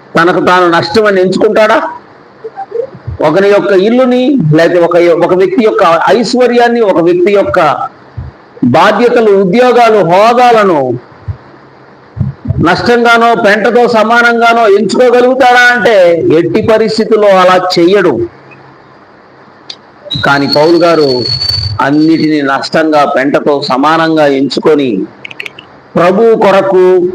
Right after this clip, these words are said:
అలుపెరగని ప్రయాసను, తీవ్రమైన పట్టుదలను,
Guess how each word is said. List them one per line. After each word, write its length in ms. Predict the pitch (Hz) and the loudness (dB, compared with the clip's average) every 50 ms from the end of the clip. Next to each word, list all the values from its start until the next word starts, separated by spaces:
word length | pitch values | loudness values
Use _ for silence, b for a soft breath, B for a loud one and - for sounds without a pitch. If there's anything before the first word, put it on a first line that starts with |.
| - - - - - - - - - - - - - - - | -10 -14 -18 -20 -20 -20 -20 -20 -20 -16 -14 -14 -16 -8 -2
అలుపెరగని 800 | 120 165 214 254 277 269 269 262 254 254 247 220 233 247 240 240 | 0 0 2 2 2 0 0 0 2 2 2 0 0 0 0 0
ప్రయాసను, 1080 | 233 240 220 208 208 214 214 214 214 214 202 208 214 202 190 190 185 175 165 160 160 160 151 - - - - - - - - - _ - - - - - - - - - | 0 0 0 0 2 2 2 2 2 2 0 0 -2 -2 0 0 0 0 0 -2 -4 -4 -6 -8 -10 -20 -20 -20 -20 -20 -20 -20 _ -12 -12 -12 -12 -18 -20 -20 -8 -2
తీవ్రమైన 720 | 214 208 220 247 269 262 262 269 254 247 254 254 247 247 | 0 2 4 4 4 4 4 4 2 2 2 2 0 0
పట్టుదలను, 1000 | 240 - - - - 190 190 240 226 247 - 220 - 196 185 165 151 131 113 117 | -2 0 0 -2 -2 0 0 0 2 2 2 2 2 0 0 -2 -2 -2 -4 -4